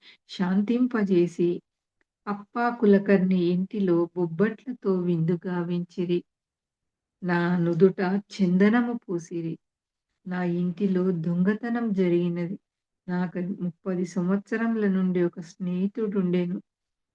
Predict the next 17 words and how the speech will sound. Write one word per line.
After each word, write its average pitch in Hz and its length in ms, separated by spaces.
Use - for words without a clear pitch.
అతడు 175 300
నా 185 280
భార్య 170 460
యొక్క 190 320
నగల 175 380
పెట్టెను 196 540
దొంగలించెను. 185 840
అందులో 185 540
శుభమగు 196 840
నత్తు 190 440
ఉండెను. 190 640
ఇది 175 220
నాసికాభరణం. 170 880
బాబా 175 440
ఫోటో 196 460
ముందేడ్చి 190 880
తిని, 165 320